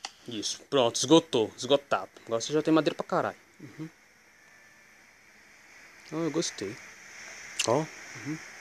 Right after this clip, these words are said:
Parece a do dia de amanhecer. Uhum.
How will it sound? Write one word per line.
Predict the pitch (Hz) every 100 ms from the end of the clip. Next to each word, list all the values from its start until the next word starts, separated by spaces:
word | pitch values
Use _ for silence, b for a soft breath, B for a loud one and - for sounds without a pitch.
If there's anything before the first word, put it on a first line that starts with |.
| - - - -
Parece | 143 147 -
a | 160
do | 165
dia | - 156 180
de | 147 151 170 160 139
amanhecer. | 156 151 151 - 156 113
Uhum. | 123 151 - - - - - 120 123